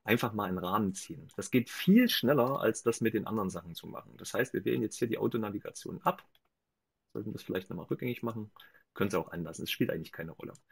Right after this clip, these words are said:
So, hier kriegt ihr schnell ein Feld hin. Das ist ansonsten eine ziemliche Plackerei, wenn ihr das mit den Autoteils machen wollt, wenn ihr eine große Fläche bearbeitet. So, dann gehen wir auf die Autoteils, nehmen das Ding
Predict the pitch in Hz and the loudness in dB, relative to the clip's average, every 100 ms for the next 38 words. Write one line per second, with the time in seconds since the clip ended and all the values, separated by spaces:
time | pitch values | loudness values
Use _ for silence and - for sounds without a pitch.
0 | _ - 107 101 196 185 170 135 113 107 | _ 2 6 8 8 8 4 2 0 0
1 | 95 - 98 - 80 78 - 123 104 110 | -2 0 -2 -2 -8 -8 -6 -4 2 2
2 | 131 - 107 117 104 - 180 175 131 - | 2 0 0 0 -2 2 4 6 4 4
3 | 117 - 107 98 110 101 98 90 95 95 | 4 6 4 6 4 4 0 -2 -4 -4
4 | 92 92 95 110 - 87 87 90 95 139 | -4 -4 -2 -2 -4 -6 -6 -6 -6 -2
5 | 135 151 - _ _ - 104 104 - 107 | 2 2 0 _ _ -2 2 2 2 0
6 | 101 - 92 104 - 82 - - - _ | 0 -2 -2 -2 -6 -8 -10 -14 -18 _
7 | - _ _ - 92 85 131 175 165 147 | -20 _ _ -2 0 4 4 6 6 4
8 | - - - 123 196 - 165 190 196 - | 2 0 0 2 0 -2 0 0 -2 -10
9 | _ _ _ - 107 143 180 170 156 - | _ _ _ 0 6 6 6 4 0 0
10 | 135 143 147 | 2 2 -2